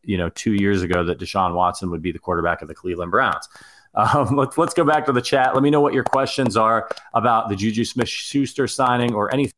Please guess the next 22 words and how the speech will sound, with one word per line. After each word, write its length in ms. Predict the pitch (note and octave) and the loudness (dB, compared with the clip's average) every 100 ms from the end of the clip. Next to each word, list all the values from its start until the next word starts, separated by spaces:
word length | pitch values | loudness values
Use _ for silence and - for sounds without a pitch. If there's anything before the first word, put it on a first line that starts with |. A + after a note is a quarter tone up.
| - | -2
else, 300 | A#2+ A2+ - | 0 0 -6
Chiefs, 340 | - G#2+ G2 | -6 -4 -4
that 140 | G#2 F#2+ | -2 -2
I 40 | |
might 300 | F#2+ G2 - G#2 | 0 -2 -4 -10
attempt 420 | - A2 G2+ - _ _ _ | -8 -4 -4 -6 _ _ _
to 160 | A2 A2+ | -10 -4
answer. 520 | G2 G2 F#2+ F#2 - _ _ _ | -2 0 -2 -2 -6 _ _ _
People 180 | - C3+ | 0 2
are 40 | |
talking 180 | C3 C3 | 2 2
about 180 | A#2+ A2+ | 0 -2
Christian 320 | - - A#2 | -4 -2 -2
McCaffrey. 560 | G2 - B2+ A#2+ B2 A2 | -2 0 0 0 0 0
He 140 | A2+ | 0
can't 200 | A2+ A2+ | -2 -2
stay 160 | - G2+ | -2 0
healthy. 600 | G#2 G2 G#2+ G2+ G2 G2+ | 0 0 0 2 0 0
Um, 320 | G2 F#2 G2+ | 0 0 0
yeah, 160 | G2 F2+ | -2 -2
I 20 | |
don't, 160 | F#2+ | -2